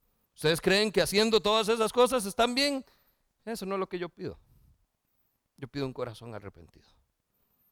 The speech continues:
Y vea la, <laughs> vea la clase de exhortación. "Vayan y ustedes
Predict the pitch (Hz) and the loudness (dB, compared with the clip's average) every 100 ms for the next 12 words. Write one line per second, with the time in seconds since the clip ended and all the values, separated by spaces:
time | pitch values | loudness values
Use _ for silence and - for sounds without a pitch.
0 | _ _ 120 123 151 175 - 151 - 170 | _ _ -4 -2 -2 -4 -6 -14 -14 -10
1 | 143 _ _ _ 151 190 - 175 190 214 | -12 _ _ _ 0 0 2 2 2 2
2 | 190 151 127 147 135 110 - 120 220 262 | 2 0 0 -2 -2 -4 0 6 6 6
3 | 294 277 185 247 196 156 151 175 - | 2 2 4 6 8 6 4 0 -10